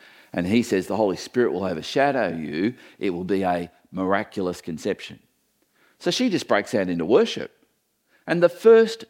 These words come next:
thing she does is she says in Luke chapter one, verse forty-seven,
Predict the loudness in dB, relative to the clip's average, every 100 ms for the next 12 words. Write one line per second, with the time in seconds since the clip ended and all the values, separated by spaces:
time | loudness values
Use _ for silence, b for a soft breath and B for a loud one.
0 | _ 2 2 0 -6 -6 -2 0 0 0
1 | -6 -12 -20 _ _ _ _ _ _ 0
2 | 0 0 -4 0 0 0 -2 -4 -6 0
3 | 0 0 -4 -2 -2 0 0 -2 -2 -2
4 | -2 0 0 -2 -8